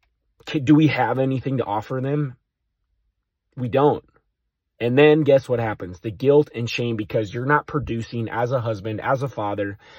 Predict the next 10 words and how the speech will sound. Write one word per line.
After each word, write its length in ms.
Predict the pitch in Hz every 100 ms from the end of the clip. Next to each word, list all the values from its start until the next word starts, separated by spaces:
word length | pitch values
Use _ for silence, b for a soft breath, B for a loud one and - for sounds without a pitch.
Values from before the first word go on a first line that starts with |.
| B B B -
and, 300 | 123 120 117
uh, 240 | 113 104 - _
and 220 | 120 120 113
we 100 | 123
just 380 | 101 139 131
internalize 640 | - 127 - 165 156 107 92
it. 120 | 90 -
But 260 | 113 113
the, 120 | 131 117 107 - _ _
again, 440 | - 95 135 113